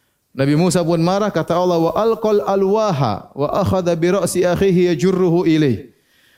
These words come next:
Nabi Musa pun marah, dia lempar itu lembaran-lembaran Taurat, dia buang, kemudian dia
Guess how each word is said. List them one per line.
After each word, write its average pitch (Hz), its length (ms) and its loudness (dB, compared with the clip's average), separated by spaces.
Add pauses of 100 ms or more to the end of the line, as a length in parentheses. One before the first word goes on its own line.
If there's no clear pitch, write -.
(140)
Nabi 151 160 0
Musa 180 240 2
pun 180 160 0
marah, 190 240 0
dia 180 160 2
lempar 208 400 0
itu 170 320 0 (960)
lembaran-lembaran 160 720 0
Taurat, 156 800 -2
dia 135 160 -2
buang, 240 560 -2
kemudian 151 240 -2
dia 147 240 2